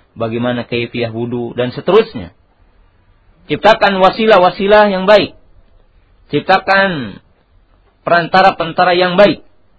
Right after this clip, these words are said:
Ya. Termasuk apa? Memilih tetangga yang baik, memilih lingkungan yang baik. Ini wajib ditempuh oleh kedua orang tua. Ya. Wajib ditempuh oleh kedua orang tua. Dan di antara yang terpenting,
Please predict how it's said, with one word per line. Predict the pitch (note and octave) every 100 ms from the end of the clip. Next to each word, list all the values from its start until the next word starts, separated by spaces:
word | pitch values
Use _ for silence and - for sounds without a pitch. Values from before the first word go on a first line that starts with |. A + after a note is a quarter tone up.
| _ _ _ _ -
Ya. | F2+ G#2 _ _ _ _ _ _ _ _ _ _ _ _
Termasuk | - F3 F#3+
apa? | B3+ C4+ D#3 C#3+ - -
Memilih | B2+ C3+ F3 E3+
tetangga | D3 D3 D3 C#3
yang | C3 B2
baik, | A#2+ A#2+ A#2 _ _ _ _ _ -
memilih | A#2 C3 D#3+ D3
lingkungan | C3 B2 D3 C3+
yang | C3 B2 C3
baik. | C#3+ C#3 _ _ _ _ _ _ _ _ _ -
Ini | F3 G#3
wajib | D3 F3+
ditempuh | E3 - B2+ -
oleh | A2 C#3+ D3+
kedua | C3+ C3 B2+
orang | C#3 C#3+
tua. | F#3 E3 - _ _ _ _ _ _ _ _ _ _ _
Ya. | E2+ F#2 _ _ _ _ _
Wajib | - C3+ D#3 D#3+
ditempuh | C#3+ C#3 E3
oleh | A#2+ C3+ C3+
kedua | C#3+ B2+ B2
orang | B2 B2+
tua. | A#2+ G2+ - _ _ _ _ _ _ _ _ _ _
Dan | - E3
di | G#3
antara | A3 G#3+ A3 G#3+
yang | G3+ G3 G3
terpenting, | F3+ G3 F#3+ A#3+ C4+